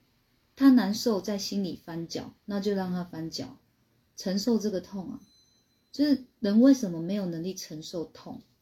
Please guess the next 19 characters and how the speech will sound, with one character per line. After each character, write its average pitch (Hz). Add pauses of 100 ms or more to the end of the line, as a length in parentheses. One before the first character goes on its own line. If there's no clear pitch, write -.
(1200)
这 240
不 226
是 233
我 196
们 170
可 202
以 196
好 180
好 165
思 180
考 175
的 -
地 -
方 -
吗？ - (1040)
就 262
是 254
这 294
么， 240